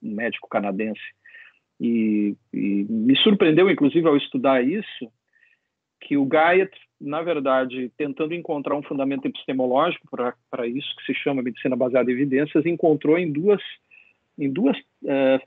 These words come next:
teorias diferentes que ele procura compatibilizar, que é o, o evidencialismo e o, e o confiabilismo, propondo junto com uma, tem, tem um artigo até, eh, que me surpreendeu também, do Alvin Goldman,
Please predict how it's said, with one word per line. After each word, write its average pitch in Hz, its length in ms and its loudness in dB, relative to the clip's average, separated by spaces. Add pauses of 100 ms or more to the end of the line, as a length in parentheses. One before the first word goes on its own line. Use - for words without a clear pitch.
teorias 156 440 6
diferentes 147 600 -2
que - 80 -2
ele 139 140 0
procura 160 340 -4
compatibilizar, 139 880 -2
que 131 220 -2
é 127 60 2
o, 123 360 -2 (120)
o 113 300 -6
evidencialismo 135 840 0
e 151 100 4
o, 147 80 -2 (200)
e 135 80 0
o 135 100 0
confiabilismo, 131 1040 -2
propondo 151 580 2
junto 156 300 -6
com 165 140 -8
uma, 160 320 -2 (480)
tem, 202 180 -2
tem 202 120 0
um 196 100 0
artigo 185 420 0
até, 160 640 2 (180)
eh, 117 260 -8
que 147 100 -10
me 135 80 -4
surpreendeu 143 440 -2
também, 147 240 -2
do 139 120 0
Alvin 156 320 2
Goldman, 139 480 0